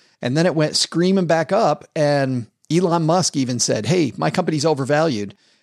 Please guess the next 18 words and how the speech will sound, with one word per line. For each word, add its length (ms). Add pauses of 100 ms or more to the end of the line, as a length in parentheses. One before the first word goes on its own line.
And 80
of 80
course, 300
the 80
company 280
stock 340
came 220
back 240
down 420 (360)
after 340
that. 340 (280)
And 480
when 120
you're 120
dealing 420
with 480
technical 540
analysis 680